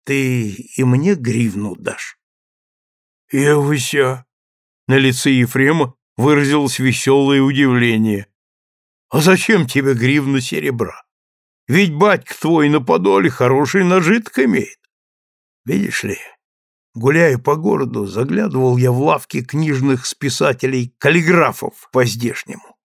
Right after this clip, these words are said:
И узрели мы там с Зорей одну псалтырь. Ах, хороша!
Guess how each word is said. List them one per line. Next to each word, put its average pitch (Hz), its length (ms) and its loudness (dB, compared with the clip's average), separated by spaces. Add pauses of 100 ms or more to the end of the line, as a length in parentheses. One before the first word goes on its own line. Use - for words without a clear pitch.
(800)
И 196 100 0
узрели 208 580 2
мы 185 160 0
там 156 280 0
с 123 40 0
Зорей 139 500 0
одну 131 300 -2
псалтырь. 123 920 -6 (500)
Ах, 214 180 2
хороша! - 880 -10